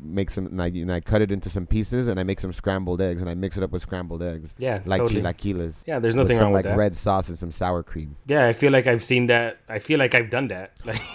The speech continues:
Speaker 1: Or maybe not even mixed up with the scrambled eggs. Maybe, like, cook it separately and then put the red sauce on it and then put scrambled eggs on the side. Like chilaquiles.
Speaker 2: Nah, nah, nah. You gotta cook it with it. You got,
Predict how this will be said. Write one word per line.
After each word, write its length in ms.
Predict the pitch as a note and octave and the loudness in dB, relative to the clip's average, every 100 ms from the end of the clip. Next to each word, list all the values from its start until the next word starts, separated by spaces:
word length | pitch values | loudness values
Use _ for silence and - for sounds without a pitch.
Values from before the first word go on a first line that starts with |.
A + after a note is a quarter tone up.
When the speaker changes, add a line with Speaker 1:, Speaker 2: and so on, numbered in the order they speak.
| - | 0
Speaker 1:
Or 120 | B2+ | 4
maybe 160 | F3+ | 4
not 140 | G3 G3 | 4 2
even 280 | F3+ C3 B2 | 2 0 0
mixed 300 | C#3 - C#3 | -2 0 0
up 120 | C3 | 0
with 140 | B2+ | -2
the 100 | G2 | -4
scrambled 480 | F#2+ - G#2 F#2+ F#2 | -4 0 0 0 0
eggs. 200 | F#2 E2+ | -2 0
Maybe, 180 | A2 C3+ | 0 0
like, 200 | A#2 F2+ | 0 0
cook 240 | - B2+ | 0 2
it 100 | A#2 | 0
separately 640 | - B2+ B2+ D3+ D#3+ E3 D#3+ | 2 2 6 6 6 2 2
and 120 | G#2+ G#2+ | -2 -4
then 140 | G#2+ | 6
put 200 | - G2 | 6 6
the 100 | G#2 | -2
red 200 | G2+ G2+ | -2 -4
sauce 360 | - A2+ A#2 B2+ | 2 2 2 0
on 160 | A#2+ | -2
it 180 | B2+ - - | -2 -6 -6
and 140 | F#2+ | -4
then 120 | G2 | -2
put 160 | F#2 G2 | 2 2
scrambled 400 | - G2 F#2+ F2+ | 2 -2 -2 -2
eggs 160 | F#2 F2 | -4 -4
on 140 | E2+ | -6
the 100 | E2 | -10
side. 580 | - - F2 E2+ D2+ B1 - | -8 -6 -4 -6 -10 -14 -14
Like 220 | E2 G2 F2 | -6 -6 -6
chilaquiles. 440 | - D#2 D#2+ E2+ | -12 -12 -10 -6
Speaker 2:
Nah, 300 | A#2 G#2 G2+ | -4 -2 -4
nah, 200 | G2 F2+ | -6 -8
nah. 140 | F2+ F2+ | -10 -10
You 160 | G2 | -8
gotta 200 | G#2+ G2+ | -6 -6
cook 200 | F#2 G2 | -8 -12
it 80 | G2 | -12
with 200 | F2+ F#2+ | -12 -12
it. 140 | G2+ F#2+ _ | -14 -16 _
You 80 | G#2 | -20
got, 100 | G2 | -20